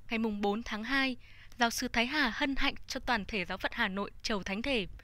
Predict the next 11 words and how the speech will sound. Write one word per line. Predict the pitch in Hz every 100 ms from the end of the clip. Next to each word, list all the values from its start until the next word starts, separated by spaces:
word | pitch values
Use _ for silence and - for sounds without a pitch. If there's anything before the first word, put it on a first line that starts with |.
| - - - -
Sau | - 285
giờ | 233
chầu | - 214
buổi | 190 185
sáng | - 214 196 277 - - -
là | 214
thánh | 220 220
lễ | 220
lúc | 285 349 269
mười | 254 190
giờ | 208 190